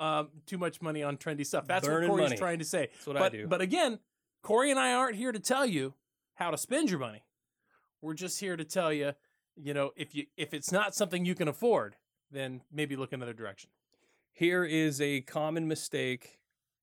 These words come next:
Speaker 2: when you're working on a kitchen. Buying your appliances last. That is a big mistake.
Speaker 1: It's
Speaker 2: Because
Speaker 1: a no-no.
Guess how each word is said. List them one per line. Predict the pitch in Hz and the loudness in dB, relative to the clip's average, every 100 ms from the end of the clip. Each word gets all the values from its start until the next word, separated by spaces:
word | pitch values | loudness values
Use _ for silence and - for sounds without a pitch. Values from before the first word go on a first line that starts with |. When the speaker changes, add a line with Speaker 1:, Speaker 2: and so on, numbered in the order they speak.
| _ 139 | _ -10
Speaker 2:
when | 131 120 | -6 -4
you're | 117 120 113 | -4 -4 -6
working | 123 123 127 120 | -6 -6 -4 -4
on | |
a | 113 | -4
kitchen. | - 113 - - _ _ _ _ _ _ _ _ _ _ _ | -6 -8 -10 -18 _ _ _ _ _ _ _ _ _ _ _
Buying | 127 123 135 156 185 | -10 -4 0 0 0
your | 165 147 | 0 0
appliances | 127 - 156 151 143 123 123 107 - - _ _ _ _ _ _ | -2 -2 0 2 0 -2 -6 -6 -10 -14 _ _ _ _ _ _
last. | 120 113 101 - - - _ _ _ _ _ _ _ - | -4 -2 -2 -8 -14 -18 _ _ _ _ _ _ _ -6
That | 156 | -2
is | 143 | -2
a | |
big | 139 127 156 143 | -2 0 0 0
mistake. | 147 - 156 127 - - _ _ _ _ _ _ _ | -2 -2 -2 -2 -4 -14 _ _ _ _ _ _ _
Speaker 1:
It's | 156 143 | -4 2
Speaker 2:
Because | 156 147 139 | 4 4 2
Speaker 1:
a | |
no-no. | 147 160 156 120 - | 2 4 2 0 -4